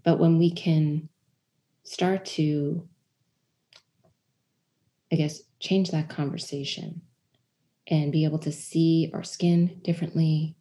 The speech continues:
to be able to see ourselves from a different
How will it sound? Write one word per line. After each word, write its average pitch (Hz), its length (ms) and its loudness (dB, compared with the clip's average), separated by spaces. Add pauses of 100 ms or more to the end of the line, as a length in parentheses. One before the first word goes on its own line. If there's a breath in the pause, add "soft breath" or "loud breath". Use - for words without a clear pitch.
to - 100 -12
be 151 120 0
able 147 160 0
to - 140 -12
see 151 680 -2 (2250)
ourselves 175 840 -2
from 160 160 0
a 147 60 -2
different 170 400 -2